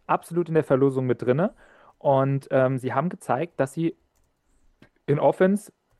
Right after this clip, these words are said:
absolut performen können. Ich meine, siebenundvierzig Punkte gegen Norwegen, das ist ungefähr so viel, wie die anderen Teams auch gemacht haben, gegen Sch-, die Schweiz gut mitgehalten. Also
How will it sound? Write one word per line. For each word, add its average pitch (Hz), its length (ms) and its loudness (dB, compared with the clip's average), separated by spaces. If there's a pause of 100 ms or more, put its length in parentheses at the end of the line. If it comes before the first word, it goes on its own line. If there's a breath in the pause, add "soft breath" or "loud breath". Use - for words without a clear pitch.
absolut 165 400 0
performen 139 400 0
können. 180 200 0
Ich 147 80 -8
meine, 139 140 -2
siebenundvierzig 175 600 -4
Punkte 160 280 -4
gegen 131 220 -2
Norwegen, 147 640 2
das 127 180 -4
ist 147 160 -12
ungefähr 165 420 2
so 147 100 0
viel, 170 200 -4
wie 151 80 -2
die 143 120 -2
anderen 131 320 -2
Teams 131 240 -10
auch - 240 -2
gemacht 147 320 -4
haben, 170 240 0 (400 loud breath)
gegen 131 200 -2
Sch-, - 160 -10
die 139 160 -6
Schweiz 143 300 -2
gut 180 160 -4
mitgehalten. 165 720 -2 (340 soft breath)
Also 135 380 0